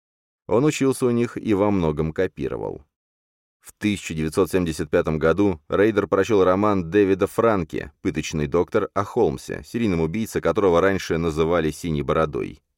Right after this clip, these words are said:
В книге рассказывалось о камерах пыток Холмса, причём гораздо подробнее, чем в журнале, который Рейдер читал в детстве.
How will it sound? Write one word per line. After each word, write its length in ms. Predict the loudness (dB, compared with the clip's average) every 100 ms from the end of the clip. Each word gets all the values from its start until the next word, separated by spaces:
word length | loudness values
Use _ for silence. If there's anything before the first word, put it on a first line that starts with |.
| _
В 120 | -12
книге 380 | -6 -4 0 0
рассказывалось 600 | 0 0 -2 0 -4 -4
о 120 | -4
камерах 400 | -2 0 0 -2
пыток 300 | -4 -4 -4
Холмса, 460 | 0 0 0 -2 -4
причём 360 | -2 -2 -2
гораздо 440 | 2 4 2 2 -2
подробнее, 640 | 0 0 2 2 2 0
чем 180 | -2 -2
в 40 |
журнале, 460 | 0 0 2 0 0
который 360 | 0 2 2 2
Рейдер 340 | 0 -2 -4
читал 320 | -4 -2 -2
в 100 | -2
детстве. 540 | -6 -6 -8 -14 -14